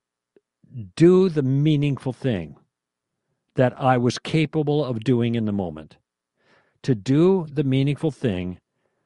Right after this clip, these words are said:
that I was capable of doing in the moment. It's great your pastor gave you a job. You shouldn't be idle. You should be doing something that's productive,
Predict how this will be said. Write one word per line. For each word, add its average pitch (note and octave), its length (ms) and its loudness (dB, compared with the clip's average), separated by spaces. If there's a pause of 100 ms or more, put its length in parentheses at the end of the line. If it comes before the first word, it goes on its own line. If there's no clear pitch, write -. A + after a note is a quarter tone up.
(260)
that B2 140 -2
I A#2 60 0
was A#2 160 -2
capable C#3 720 -4 (160)
of A#2 220 -8
doing G#2+ 460 -4 (120)
in A#2 140 -8
the A2 100 -2
moment. D#2 360 -8 (280)
It's - 200 -6
great C#3+ 320 0
your C3+ 100 -6
pastor C3 380 -4
gave A#2 240 -2
you A#2 100 -2
a - 20 -4
job. G2 400 -4
You A#2 140 0
shouldn't A2 400 -4
be B2+ 160 -4
idle. F#2 400 -6
You G2+ 120 -10
should A2 180 -8
be G2 80 -8
doing A#2+ 340 -4
something B2+ 540 -6 (200)
that's - 280 -8
productive, G#2 760 -8